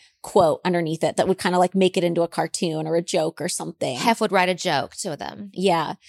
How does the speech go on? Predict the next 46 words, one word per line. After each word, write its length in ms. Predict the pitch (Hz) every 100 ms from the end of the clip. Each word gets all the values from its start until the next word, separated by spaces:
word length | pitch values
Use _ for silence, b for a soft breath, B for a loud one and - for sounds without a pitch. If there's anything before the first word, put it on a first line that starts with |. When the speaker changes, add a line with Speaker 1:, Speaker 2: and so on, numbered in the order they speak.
| B B
Speaker 1:
So 560 | - 254 226 226 214 -
it 80 | 247
was 120 | 240
a, 120 | 220 -
it 100 | 277
was 120 | 285
a 60 | 302
very, 320 | 320 330 392
like, 180 | 311 -
prestigious 720 | 262 - - 208 185 190 -
thing, 240 | - 160
like, 160 | 160 143
to 100 | 226
be 180 | 202 220
an 100 | 262
Olivia 500 | 226 170 160 175 185
model. 480 | 185 185 190 196 196
Like, 200 | 185 -
that 120 | -
would 80 | 247
be 100 | 277
so 280 | - 185
cool 240 | 190 190 180
because 320 | 208 208 - B B B
it's 160 | - -
kind 220 | - 277
of 60 | 349
the 80 | 370
same 260 | 254 233
thing 240 | 226 202 208
as, 100 | 202
like, 160 | 202
wanting 320 | 196 190 220
to 80 | 240
be 140 | 233 233
a 60 |
playmate 600 | 226 - 180 180 185 185
because 240 | 196 208 185
you 120 | 190
know 100 | 180
Playboy's 500 | - 175 170 175 180
gonna 200 | 175 170
make 200 | 165 -
you 120 | 180
look 180 | 175 -
beautiful. 560 | 165 170 170 190 202